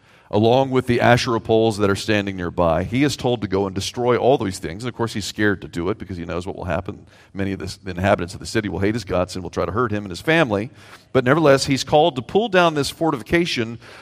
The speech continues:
not because it's a physical place of safety, but because it represents something symbolically of the idolatry of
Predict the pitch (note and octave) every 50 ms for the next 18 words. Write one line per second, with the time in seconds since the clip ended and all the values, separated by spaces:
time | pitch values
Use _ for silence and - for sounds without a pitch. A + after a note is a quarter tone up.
0 | - _ - B2+ C3 D3+ F#3+ B3+ - - A3+ F3+ - D#3+ D3 C3+ C3 C#3 A#2+ -
1 | C#3 B2 A2+ - - - - F#3 G3 F#3 F#3 F3+ - D3+ C#3+ B2 - - B2+ A#2+
2 | A2+ A2 G#2 - - G#2 F#2 - - - - - G3+ G#3 G3 - - - F#2 E2
3 | D#2 D#2+ G2 C#3 E3+ - _ - - - _ _ - - _ _ - C3+ B2 A#2
4 | C#3 B2+ - C#3+ C#3 A#2+ C3+ C#3+ A#2 B2 C3+ C#3 D3 C3+ C3 B2 A2 G2 G2 B2+
5 | E3+ F#3 E3+ - - - - - - C3 A#2 A2 - A#2 A2 G#2 - - A#2+ G2+
6 | G2+ F2 - G2+ G#2 G#2 G2 F#2+ F#2+ - - C2+ B1+ - - D2 F2+ A2 - _
7 | _ _ _ _ _ _ G2+ G2+ F2+ G#2+ G#2 F2+ F#2 F2+ F#2+ F#2+ G2+ G2 F#2+ F2+
8 | - - F2 E2+ F#2 - -